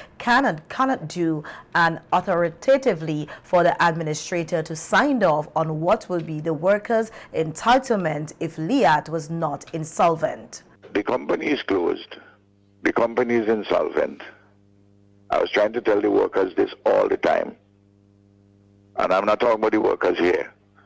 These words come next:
Speaker 2: particularly the pilots and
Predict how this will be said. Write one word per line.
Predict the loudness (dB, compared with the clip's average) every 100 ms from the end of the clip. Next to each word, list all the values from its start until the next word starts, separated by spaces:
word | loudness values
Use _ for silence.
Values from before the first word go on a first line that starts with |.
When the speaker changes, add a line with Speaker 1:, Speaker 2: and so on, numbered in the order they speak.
| _ _ _ -6
Speaker 2:
particularly | -2 0 2 2 4
the | 2
pilots | 2 2 4 2 2 -8 -16 _ _ _ _ _ -4
and | -2 -2 -2